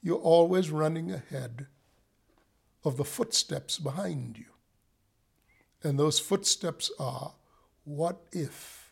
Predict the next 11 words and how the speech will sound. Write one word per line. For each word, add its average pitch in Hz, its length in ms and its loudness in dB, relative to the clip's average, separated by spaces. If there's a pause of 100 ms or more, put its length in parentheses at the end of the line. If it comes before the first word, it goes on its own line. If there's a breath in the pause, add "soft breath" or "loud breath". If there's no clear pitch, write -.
something 156 600 -4
happens 131 720 -12 (400 soft breath)
and 156 180 -2
you 156 120 0
lose 143 420 2
it 143 100 -2
all? - 600 -10 (2000 soft breath)
What 165 360 2
if? - 280 -14 (580 soft breath)
And 185 140 -2
so 247 400 0